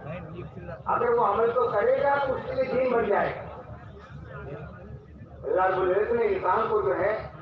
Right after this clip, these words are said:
तकाज़े उसके अंदर रखते हैं, उसको शादी ब्याह की जरूरत है, उसको मकान की जरूरत है, उसको खाने पीने की जरूरत है। सब लोग तो बुजुर्गों,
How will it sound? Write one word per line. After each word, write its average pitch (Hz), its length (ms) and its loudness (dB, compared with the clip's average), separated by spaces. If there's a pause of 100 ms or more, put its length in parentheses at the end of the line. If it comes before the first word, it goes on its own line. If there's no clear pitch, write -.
(1300)
तकाज़े 220 440 4
उसके 247 220 2
अंदर 214 260 2
रखते 185 240 0
हैं, 160 160 -2 (920)
उसको 190 260 -2
शादी 196 320 2
ब्याह 185 260 2
की 196 140 2
जरूरत 180 360 2
है, 175 120 4 (120)
उसको 170 220 -2
मकान 170 380 2
की 185 120 0
जरूरत 180 380 2
है, 180 80 2 (100)
उसको 175 260 -4
खाने 180 220 2
पीने 180 260 2
की 185 140 0
जरूरत 180 340 2
है। 185 140 2 (1400)
सब 185 160 2
लोग 196 180 2
तो 214 60 2
बुजुर्गों, 220 440 4